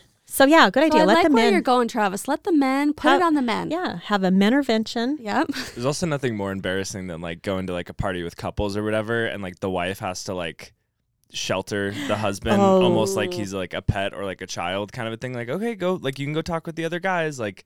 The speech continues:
Speaker 2: Oh.
Speaker 3: it seems, like, so awkward just, like, not having that, having that be so forced, I guess.
Speaker 2: Like,
Speaker 3: Like,
Speaker 2: trying to rein him in.
Speaker 3: Yeah, exactly. Or just like, "Hey, like, don't hang out with the, like, leave the girls' table, go talk to all the other dudes over there."
Speaker 1: <laughs> Go
Speaker 3: And
Speaker 1: find
Speaker 3: it's
Speaker 1: a
Speaker 3: like,
Speaker 1: friend.
Speaker 3: "Oh, like,
Speaker 1: Go
Speaker 3: I don't
Speaker 1: find
Speaker 3: know."
Speaker 2: It's
Speaker 1: Yeah.
Speaker 2: like with your kids, like, "Stop bugging me. Go play with your friends."
Speaker 1: You want,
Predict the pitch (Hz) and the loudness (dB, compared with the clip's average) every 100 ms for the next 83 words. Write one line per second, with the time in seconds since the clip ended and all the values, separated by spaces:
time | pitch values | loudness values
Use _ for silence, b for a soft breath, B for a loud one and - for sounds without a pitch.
0 | _ 226 226 214 185 175 139 131 - 123 | _ -2 2 4 2 2 0 -2 0 0
1 | 98 104 110 110 98 101 107 98 101 98 | 2 0 -2 -6 -6 -6 -6 -6 -4 -4
2 | 98 104 98 98 95 90 - _ 120 107 | -4 -4 -6 -6 -6 -8 -10 _ -8 -6
3 | 107 104 - 95 - 98 98 98 - 82 | -6 -6 -6 -6 -8 -8 -8 -8 -10 -10
4 | 90 85 - 208 - 226 220 202 185 202 | -8 -8 -6 -6 -2 0 0 -2 -2 -2
5 | 208 202 196 185 180 185 226 - 113 123 | -2 -4 -4 -4 -4 -4 -6 -6 -4 -2
6 | 110 104 110 110 113 110 104 - 120 175 | -2 -2 -4 -4 -4 -4 -4 -6 -6 -4
7 | 190 180 151 131 131 160 147 147 143 135 | -4 -4 -2 -4 -4 -4 -4 -4 -4 -4
8 | 107 - 104 101 - _ - 120 135 143 | -4 -6 -8 -8 -10 _ -8 -4 -2 0
9 | 151 151 131 117 113 113 117 143 131 147 | 0 0 -2 -2 0 0 0 -2 -2 -2
10 | 135 120 247 202 - - 143 123 113 117 | 0 2 2 2 2 2 2 -2 0 2
11 | - 208 226 247 285 - 330 311 254 117 | 4 4 6 6 6 4 4 6 4 0
12 | 113 208 262 302 151 127 120 B B 453 | 0 0 0 0 0 -2 -6 B B -2
13 | 415 196 349 - 330 - 254 247 247 - | 4 4 4 2 -2 0 -2 -2 -6 -2
14 | 339 440 381 403 440 330 262 262 320 349 | 0 0 0 2 4 4 4 2 2 2
15 | 392 415 453 427 392 403 339 - - 214 | 2 0 0 0 2 2 0 -2 -6 0
16 | 254 247 269 302 | 2 4 2 2